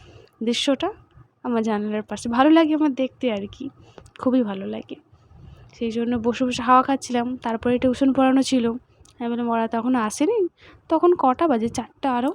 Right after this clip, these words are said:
আর ওদেরকে টাইম দেওয়া থেকে সাড়ে চারটার সময় আসার জন্য, আর ওরা তখন পড়তে আসে। এই দেখুন এইবার হাওয়া দিতে লাগছে, ভালো রকম হাওয়া দেবে। যখন কারেন্ট না থাকে না, তখন ভালো রকম বাইরে রুমের মধ্যে ঢুকে আর কি হাওয়াটা।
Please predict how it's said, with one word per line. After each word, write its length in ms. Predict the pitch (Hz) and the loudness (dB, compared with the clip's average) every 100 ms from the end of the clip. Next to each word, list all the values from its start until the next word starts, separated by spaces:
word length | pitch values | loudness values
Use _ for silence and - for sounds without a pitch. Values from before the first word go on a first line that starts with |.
| - | -4
আর 180 | 269 226 | -4 -2
ওদেরকে 320 | 214 233 294 | 0 0 0
টাইম 280 | 285 277 285 | 2 6 6
দেওয়া 120 | 311 | 6
থেকে 160 | 302 320 | 4 2
সাড়ে 220 | 330 330 | 2 2
চারটার 240 | 339 - | 2 -4
সময় 220 | 330 339 330 | 2 4 6
আসার 240 | 320 330 | 4 2
জন্য, 340 | 277 285 254 277 - - _ - - | 4 4 2 -2 -10 -20 _ -20 -16
আর 200 | 254 240 | -8 -4
ওরা 140 | 240 240 | -4 -4
তখন 260 | 247 269 | -2 0
পড়তে 340 | 262 285 - 269 | 0 0 2 2
আসে। 240 | 233 269 - | 2 -2 0
এই 120 | 247 | 2
দেখুন 320 | 226 - 220 - - - 349 | 2 0 -6 -10 -20 -16 -2
এইবার 340 | 247 247 285 | 2 6 6
হাওয়া 240 | 262 226 208 | 6 4 4
দিতে 200 | 208 208 | 0 -4
লাগছে, 380 | 226 240 - - - - - - _ | -6 -6 -8 -10 -10 -20 -20 -20 _
ভালো 400 | 240 - 233 262 | -4 4 6 6
রকম 220 | 262 247 | 4 2
হাওয়া 240 | 233 214 202 | -2 -4 -6
দেবে। 200 | 208 240 269 | -8 -10 -4
যখন 200 | 233 240 | -2 -2
কারেন্ট 320 | 240 233 247 | 2 2 4
না 100 | 269 | 2
থাকে 240 | 277 302 403 | 2 2 4
না, 220 | 294 233 | 2 0
তখন 240 | 220 240 | -4 -2
ভালো 240 | 214 220 214 | 0 0 0
রকম 400 | 220 226 220 214 | -2 -4 -6 -4
বাইরে 240 | 208 208 - - - | -4 -4 -8 -20 -10
রুমের 280 | 226 233 233 | -2 2 2
মধ্যে 240 | 226 226 240 - _ 220 | 0 0 -4 -6 _ -10
ঢুকে 300 | 214 - 233 | -10 -4 -4
আর 40 | |
কি 140 | 202 208 | -4 -6
হাওয়াটা। 360 | 196 196 - | -6 -6 -10